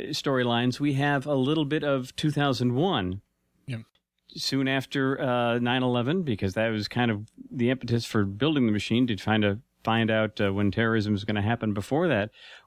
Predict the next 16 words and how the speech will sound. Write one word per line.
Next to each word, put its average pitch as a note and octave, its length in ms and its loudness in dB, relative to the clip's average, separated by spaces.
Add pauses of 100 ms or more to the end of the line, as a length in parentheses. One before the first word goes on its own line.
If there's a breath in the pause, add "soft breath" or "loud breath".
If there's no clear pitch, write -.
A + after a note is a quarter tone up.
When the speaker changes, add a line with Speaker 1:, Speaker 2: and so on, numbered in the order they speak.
Speaker 1:
we F#3 160 2
start B2 340 -2
seeing A2 360 2
that A2 400 0 (360)
Finch - 520 0 (100)
and C3 400 0
Nathan F3 680 -2 (160)
have, D#3 540 -2
uh, C#3 320 0
Nathan D#3 280 0
Ingram C#3+ 480 2
have C#3 320 0
had C#3+ 360 0
some C#3+ 280 0
issues A#2+ 580 0 (400 soft breath)
with B2+ 400 0